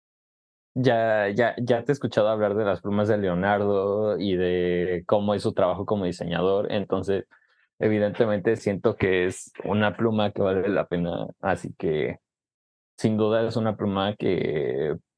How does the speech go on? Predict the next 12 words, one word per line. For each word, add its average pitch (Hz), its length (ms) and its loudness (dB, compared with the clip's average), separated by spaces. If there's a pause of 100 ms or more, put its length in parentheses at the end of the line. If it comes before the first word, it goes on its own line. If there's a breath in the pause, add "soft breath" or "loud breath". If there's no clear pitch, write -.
(260)
pienso 113 400 0
que 123 160 0
sí - 160 -2
puede 113 220 2
marcar 92 340 -2
como 92 300 0 (100)
un 104 260 0
antes 104 340 -2
y 104 40 -2
un 95 80 0
después 92 520 0
para 87 1000 0